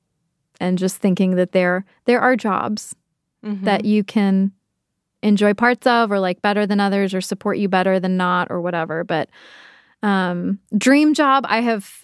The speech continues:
Speaker 1: I now feel more about the word dream job like I do about soulmate. Like, I don't really believe that in soulmates. I believe that the one is who you choose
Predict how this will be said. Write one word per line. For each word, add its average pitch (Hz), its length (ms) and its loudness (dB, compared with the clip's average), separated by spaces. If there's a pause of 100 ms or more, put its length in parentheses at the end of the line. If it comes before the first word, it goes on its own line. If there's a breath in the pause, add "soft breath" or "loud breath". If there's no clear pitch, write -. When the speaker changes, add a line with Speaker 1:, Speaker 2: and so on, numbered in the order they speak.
Speaker 1:
I 214 220 2
now 214 260 0
feel 214 320 -2
more 196 640 0 (880)
about 190 320 0
the 208 80 0
word 196 160 2
dream 190 260 0
job 202 280 2
like 196 140 -2
I 196 60 2
do 185 160 -2
about 180 200 -2
soulmate. - 540 -4 (920)
Like, 202 160 -4
I 208 100 2
don't 208 160 0
really 196 220 2
believe 185 360 0
that - 240 -2
in 190 140 2
soulmates. 190 580 2
I 190 100 2
believe 180 480 0
that 180 260 0 (240)
the 202 180 2
one 190 480 0
is 185 540 -4 (680)
who 226 180 -2
you 190 200 0
choose 175 760 -2